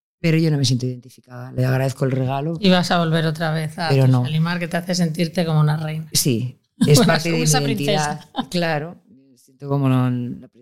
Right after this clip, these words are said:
Speaker 1: la reina del Taj Mahal, totalmente.
Speaker 2: Luego por las noches, hablando del Taj Mahal y de, de dormir a pierna suelta por las noches,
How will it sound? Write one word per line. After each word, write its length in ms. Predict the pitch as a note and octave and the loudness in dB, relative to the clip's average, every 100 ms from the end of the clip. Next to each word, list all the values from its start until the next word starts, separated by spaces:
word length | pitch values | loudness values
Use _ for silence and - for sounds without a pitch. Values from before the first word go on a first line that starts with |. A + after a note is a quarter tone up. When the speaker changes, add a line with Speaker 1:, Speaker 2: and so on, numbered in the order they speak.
| B2 B2 | -20 -8
Speaker 1:
la 220 | B2 A#2+ | -4 0
reina 280 | C#3 C#3+ C3+ | 2 0 -2
del 100 | B2 | -4
Taj 140 | C3 | -6
Mahal, 380 | A#2+ - D#3 F3 | -6 -4 -4 -6
totalmente. 540 | C#3+ A#2+ A#2 C3 C3 G#3 | -8 -16 -14 -14 -10 -2
Speaker 2:
Luego 160 | G#3+ | 2
por 120 | A3 G#3+ | 4 4
las 160 | F#3+ | 4
noches, 400 | F#3+ F#3 F3+ D#3 | 2 2 0 -2
hablando 320 | D#3 D#3+ F3 | -2 -2 -2
del 100 | F3+ | -2
Taj 140 | F3 E3 | -2 -6
Mahal 360 | D#3+ - F#3 | -6 -8 -8
y 40 | F3 | -8
de, 220 | E3 E3 | -10 -10
de 240 | E3 E3 | -8 -6
dormir 320 | E3 D#3+ F3+ F#3 | -4 0 2 2
a 80 | |
pierna 240 | F3+ F3 E3+ | 0 -2 -2
suelta 340 | F#3 F3+ F3+ | -4 -4 -6
por 120 | E3+ | -6
las 180 | E3 E3+ | -8 -6
noches, 560 | F3+ F3+ A3+ - - | -6 -4 -4 -6 -14